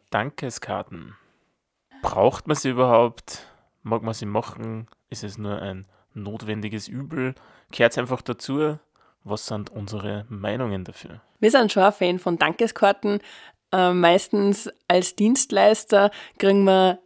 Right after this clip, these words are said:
Speaker 2: nie so oft eine Dankeskarten. Man kriegt zwar dann nur eine WhatsApp oder so, aber so eine richtige Dankeskarte, wo dann auch die eigenen Bilder drin sind, mm, kriegt man hin und wieder, aber halt nicht bei jeder Hochzeit.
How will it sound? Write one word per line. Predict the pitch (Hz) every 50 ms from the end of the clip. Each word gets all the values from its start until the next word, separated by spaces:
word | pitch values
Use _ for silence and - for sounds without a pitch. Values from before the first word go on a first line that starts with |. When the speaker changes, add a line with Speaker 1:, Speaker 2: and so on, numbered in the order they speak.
| _ _ _ -
Speaker 2:
nie | 190 180 180 185 190 226 233
so | - 254 -
oft | 240 269 262 - - -
eine | - 214
Dankeskarten. | - 190 214 240 - 254 - - - 214 208 214 - 220
Man | 202 190 180
kriegt | - - 185 - -
zwar | - 185 175 170
dann | 170 170 170
nur | 170 165 160
eine |
WhatsApp | 160 165 165 - - - - 240 240 -
oder | 240 226 233
so, | - 240 220
aber | 208 202 190
so | 185 - 170
eine | 165 175
richtige | 170 - - 185 175 160
Dankeskarte, | - 156 147 165 - 208 214 - - - 165 175 - - 196 185 - - - - - - - _ _ -
wo | 170 165 185
dann | 190 185 175
auch | 175 165
die | 170 180 - - -
eigenen | - 175 180 196 196 196 202
Bilder | - 226 220 247 269 262 254
drin | 240 247 247 254 247
sind, | - 240 226 233 247 240 - - - - - - _ _ _ _ -
mm, | 208 226 233 233 233 240 233 220 - 85 90 - - -
kriegt | - 214 226 254 247 - _
man | 269 254
hin | 233 262 254 254
und | 254 240 226
wieder, | 226 226 220 233 226 220 -
aber | 202 196 196 196 180
halt | 185 185 185 180 190
nicht | 185 180 175 180 -
bei | - 180
jeder | 175 165 165 160 165 160 156
Hochzeit. | 156 147 - - - - 151 147 147 -